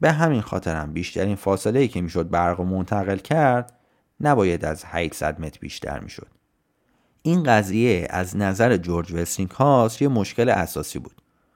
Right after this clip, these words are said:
اون به این نتیجه رسید که این سیستم ادیسون نمی‌تونه آینده‌ای داشته باشه، چون نمی‌شد که سر هر خیابون یه نیروگاه برق ساخت. پس جورج تلاش کرد که راه حل رو پیدا کنه. شمارهٔ پنج،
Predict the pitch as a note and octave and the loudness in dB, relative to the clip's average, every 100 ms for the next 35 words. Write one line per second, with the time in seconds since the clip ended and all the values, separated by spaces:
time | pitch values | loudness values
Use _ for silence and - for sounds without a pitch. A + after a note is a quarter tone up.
0 | _ _ _ F3 F#3 F3+ F3 C#3 A#2 G2+ | _ _ _ 0 2 4 4 2 2 2
1 | G2+ F2 - F2 - G2 D#3 - A2+ - | 2 0 -2 -6 -2 -2 0 -2 -6 -4
2 | C#3+ D3+ A2 G#2 C#3+ D#3 C#3+ G2 F2+ - | 0 2 0 -2 -2 0 0 0 -4 -4
3 | E2 D#2+ D#2+ D#2+ D#2+ A#1 - C2 A#1 - | -4 -4 -6 -6 -8 -10 -8 -8 -8 -12
4 | - - _ _ _ _ - C#3 F3+ F3 | -16 -18 _ _ _ _ -4 0 2 4
5 | D3 - G#2+ - G2+ F2+ F#2 F#2 F2 F#2 | 2 2 -2 0 2 2 2 0 0 -2
6 | E2+ F2 D#2 D#2 D#2 D2+ C#2 D2+ C#2+ D2 | -2 -2 -4 -6 -6 -6 -6 -6 -4 -6
7 | D2 - - - - _ _ _ _ _ | -6 -8 -12 -12 -16 _ _ _ _ _
8 | _ - C3 B2 D3+ A#2 - - E2+ F#2 | _ -4 -2 0 2 2 0 -12 -8 -2
9 | C#3 - - D#3 C#3+ C#3+ G#2 E2+ D#2+ E2+ | -2 -2 -2 -2 -2 -2 -4 -2 -2 -4
10 | F2 F2+ E2+ D#2 - - - - _ _ | -2 0 -2 -4 -8 -10 -12 -20 _ _
11 | _ _ _ _ _ _ _ _ _ _ | _ _ _ _ _ _ _ _ _ _
12 | _ _ _ _ - F#2+ F#2 F#2 D#2+ - | _ _ _ _ -8 0 2 2 0 -2
13 | A2 C3 D#3 D#3 - | 0 2 2 0 -6